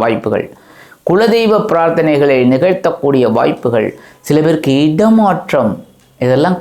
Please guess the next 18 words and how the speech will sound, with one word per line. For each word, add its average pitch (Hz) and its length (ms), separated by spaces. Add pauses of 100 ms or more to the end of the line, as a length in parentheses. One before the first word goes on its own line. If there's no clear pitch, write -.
(100)
கண்டிப்பா 139 460
ஒரு 131 160
அருமையா 165 340 (100)
கிடைக்கும். 113 380 (540)
எடுக்கிற 135 260 (140)
காரியங்கள்லாம் 151 520
உங்களுக்கு 151 360
இப்ப 196 200 (440)
சிறப்பா 196 480
அமையும். 110 300 (260)
ஆக 180 100 (120)
இந்த 135 200
முப்பது 196 400
நாட்களும் 156 500 (560)
சனீஸ்வர 202 460
பகவானுடன் 185 440
இணைந்த 180 320 (120)
சுக்கிர 208 280